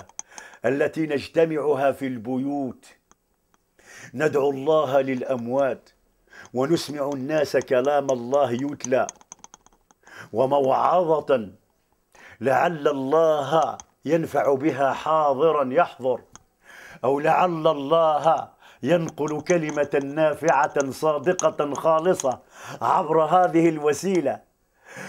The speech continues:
فإذا بها تعلق بالفضاء فيسمعها رجل فين؟ في مكان بعيد فيهتدي،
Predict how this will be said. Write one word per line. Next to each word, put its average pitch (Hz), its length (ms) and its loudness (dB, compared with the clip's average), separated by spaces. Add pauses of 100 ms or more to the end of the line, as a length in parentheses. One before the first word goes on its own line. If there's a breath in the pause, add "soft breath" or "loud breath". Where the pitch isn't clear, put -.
(100)
فإذا 156 420 2
بها 170 280 2
تعلق 151 500 0
بالفضاء 113 680 -2 (360 loud breath)
فيسمعها 139 1000 0
رجل 131 600 -2 (420 soft breath)
فين؟ 185 480 -2 (220 soft breath)
في 160 200 -4
مكان 151 680 0
بعيد 147 500 -2
فيهتدي، 139 800 -2